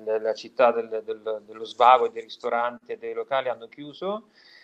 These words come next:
La moneta locale, che valeva prima millecinquecento, un dollaro, eh, valeva millecinquecento lire, adesso al cambio al nero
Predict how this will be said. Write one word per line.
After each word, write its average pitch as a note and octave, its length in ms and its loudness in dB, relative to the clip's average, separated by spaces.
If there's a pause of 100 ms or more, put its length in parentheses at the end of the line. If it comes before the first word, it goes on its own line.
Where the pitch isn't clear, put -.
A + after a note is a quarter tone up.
(160)
La C3+ 260 6
moneta D3+ 340 0
locale, E3 680 4
che C3+ 240 -6
valeva C#3 360 0
prima C#3+ 200 -6
millecinquecento, C3 1080 -8
un C#3 180 -20
dollaro, D#3 800 4 (300)
eh, A2+ 40 0
valeva B2+ 260 0
millecinquecento C3 720 -10
lire, E3 360 -6 (480)
adesso D3 520 -2
al C3+ 120 0
cambio A#2 420 -2
al A#2+ 180 -4
nero D3 560 0